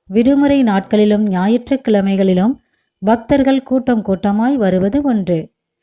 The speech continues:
ஆடி மாதம் முத்து பல்லக்கு உற்சவமும், ஆவணி கடைசி ஞாயிறு தேரோட்டமும், புரட்டாசி மாதம்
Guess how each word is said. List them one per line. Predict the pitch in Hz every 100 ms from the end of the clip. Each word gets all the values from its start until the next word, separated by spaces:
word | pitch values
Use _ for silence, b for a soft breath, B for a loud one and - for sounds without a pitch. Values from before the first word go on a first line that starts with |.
| _ _ _ _ _ _ _
ஆடி | 208 247 285 302
மாதம் | 277 214 208 202 208
முத்து | 202 233 - 294
பல்லக்கு | 214 196 196 190 196
உற்சவமும், | 170 - 208 202 233 269 175 _ _ _ _ _
ஆவணி | 202 233 262 277 277 277
கடைசி | 208 196 208 202 220 214
ஞாயிறு | 185 190 226 254 233 -
தேரோட்டமும், | 180 185 196 196 220 220 269 175 _ _ _ _
புரட்டாசி | 226 233 247 277 277 277
மாதம் | 254 233 220 220 220 214